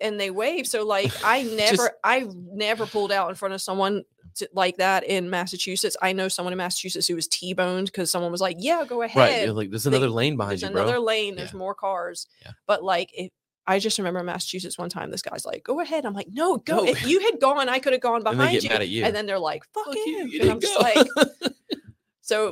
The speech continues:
Speaker 1: Massachusetts has its own
Speaker 2: "You didn't accept me
Speaker 1: issues.
Speaker 2: being nice. You go to
Speaker 1: <sighs>
Speaker 2: hell."
Speaker 1: Like, "I didn't request that," you know?
Speaker 2: <laughs>
Speaker 1: Ugh.
Speaker 2: <laughs>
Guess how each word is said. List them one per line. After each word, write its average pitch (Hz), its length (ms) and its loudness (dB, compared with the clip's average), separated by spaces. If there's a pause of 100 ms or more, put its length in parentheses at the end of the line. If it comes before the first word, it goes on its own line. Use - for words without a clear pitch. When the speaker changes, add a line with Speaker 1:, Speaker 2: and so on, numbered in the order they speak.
Speaker 1:
Massachusetts 233 640 0
has 196 240 4
its 160 140 -2
own 180 240 0
Speaker 2:
"You 165 80 -2
didn't 190 200 6
accept 165 360 4
me 170 80 6
Speaker 1:
issues. 156 80 2
Speaker 2:
being 160 220 2
nice. 156 480 0 (520)
You 214 120 2
go 196 100 6
to 185 100 4
Speaker 1:
<sighs> 180 80 -2
Speaker 2:
hell." 143 180 2
Speaker 1:
Like, 95 120 -8
"I 196 60 -4
didn't 208 140 -10
request 202 420 -8
that," 208 220 2 (360)
you 226 140 -8
know? 196 320 -2 (1300)
Speaker 2:
<laughs> - 40 -12
Speaker 1:
Ugh. 87 240 -8 (340)
Speaker 2:
<laughs> - 60 4